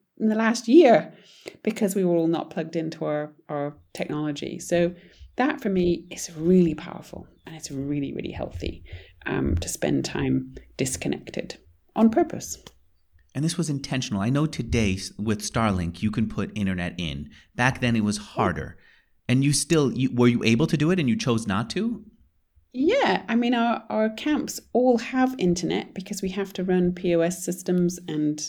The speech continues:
Speaker 1: you know, be able to charge credit cards and, you know, take reservations. So, um, the staff have to have internet for the business to function. So, yeah, it's definitely possible. Um, we just never thought it was optimal, uh, and not optimal for the guest experience with what we were trying to create.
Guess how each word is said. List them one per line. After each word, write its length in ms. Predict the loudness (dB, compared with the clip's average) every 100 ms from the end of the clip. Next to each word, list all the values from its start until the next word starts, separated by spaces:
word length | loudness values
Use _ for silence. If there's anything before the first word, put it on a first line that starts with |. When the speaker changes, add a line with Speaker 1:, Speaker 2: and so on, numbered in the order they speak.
| -8
Speaker 1:
you 120 | -6
know, 200 | -6 -8 -6
be 80 | -2
able 100 | -2
to 80 | -2
charge 300 | -4 -4 -2
credit 240 | -4 -4
cards 480 | -4 -2 -2 -2 -6
and, 400 | -6 -4 -4 -8 -20 -20 _ -6
you 80 |
know, 180 | -4 -4 -8
take 200 | -6 -2
reservations. 880 | 0 2 2 2 0 -2 -2 -2 -4
So, 280 | -2 -2 -4 -8
um, 260 | -6 -6 -6
the 80 | -8
staff 420 | -4 -2 -2 -6
have 260 | -6 -6 -6
to 80 | -6
have 180 | -4
internet 500 | -2 -2 -4 -6 -8
for 80 | -10
the 60 | -8
business 380 | -4 -2 -2 -4
to 100 | -10
function. 600 | -6 -6 -4 -2 0 0 -2 -20 -20 -8
So, 120 | -2 2
yeah, 140 | 2
it's 180 | 0 -4
definitely 360 | -4 -2 -4
possible. 680 | -6 -12 -10 -6 -2 -2 -4 -8 -20 _ _ -8
Um, 320 | -6 -6 -4
we 100 | -4
just 200 | -2 0
never 240 | 2 2 0
thought 280 | 0 -2
it 60 | 0
was 140 | 0
optimal, 640 | 0 -2 -6 -6 -4 -6 -10 _ -20 _ _ -10
uh, 180 | -8 -6
and 180 | -4 0
not 200 | 0 0
optimal 540 | -4 -6 -4 -2 -2 -4
for 80 |
the 100 | -6
guest 320 | -4 -4 -4 -10
experience 640 | -10 -4 -2 -2 -6 -8
with 140 | -8
what 100 | -6
we 80 | -6
were 100 | -8
trying 220 | -6 -8
to 80 | -6
create. 340 | -6 -6 -6